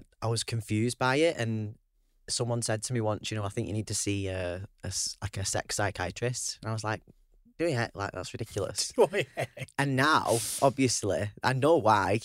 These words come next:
Speaker 1: I, I, I, you know, I don't need to now, but I know why. Um, so now, obviously, don't get me wrong, like, it's hard.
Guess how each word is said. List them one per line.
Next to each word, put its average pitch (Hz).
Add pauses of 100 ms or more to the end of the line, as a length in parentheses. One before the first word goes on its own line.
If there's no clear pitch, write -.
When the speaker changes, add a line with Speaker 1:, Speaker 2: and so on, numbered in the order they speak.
(120)
Speaker 1:
I, 113
I, 104
I, -
you 135
know, 123
I 120
don't 123
need 117
to 104
now, 104
but 95
I 98
know 107
why. 101 (960)
Um, 101 (520)
so -
now, 123 (420)
obviously, 101 (540)
don't 160
get 127
me 107
wrong, 120
like, 95
it's -
hard. 98